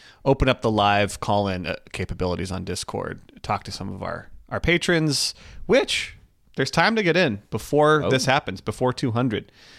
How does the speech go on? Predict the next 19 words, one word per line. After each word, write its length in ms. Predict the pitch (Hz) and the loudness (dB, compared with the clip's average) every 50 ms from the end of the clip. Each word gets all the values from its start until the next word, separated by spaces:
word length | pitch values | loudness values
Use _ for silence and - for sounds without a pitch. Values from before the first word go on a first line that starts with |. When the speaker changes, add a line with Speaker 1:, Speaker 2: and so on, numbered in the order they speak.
| - - _ _ | -20 -20 _ _
Speaker 1:
Join 240 | - 127 135 151 170 | 0 2 4 4 4
the 60 | 165 | 2
Speaker 2:
Plenty 60 | 147 | 0
of 60 | - - | 2 2
Speaker 1:
Scott's 260 | 151 135 135 135 - | 2 2 2 0 0
Speaker 2:
time. 240 | - 139 123 127 127 | 0 0 0 0 -2
Speaker 1:
Tots, 80 | - | -6
patreon 460 | - - 131 131 - - 139 127 117 | -4 -4 -4 -4 -2 -2 -2 -2 0
dot 160 | 117 113 107 - | 0 0 -2 0
com 220 | - 107 107 101 | -4 -4 -4 -4
slash 300 | 92 - 104 98 - - | -4 -6 -6 -6 -6 -8
Michael 220 | 101 98 - 110 101 | -10 -10 -8 -8 -10
Scott. 300 | - - - 98 95 - | -6 -6 -6 -6 -6 -8
Five 360 | - - - 101 104 110 113 | -14 -10 -8 -4 -4 -2 -2
dollar 240 | 110 101 98 98 95 | 0 0 0 0 0
a 40 | 95 | 0
month 440 | 101 135 160 170 170 - - - | 2 2 2 0 0 -4 -8 -6
gets 400 | - 139 135 120 - - - - | 0 0 0 0 0 -6 -6 0
you 440 | 165 165 156 143 135 120 101 90 - | 2 4 4 4 4 4 2 -2 -6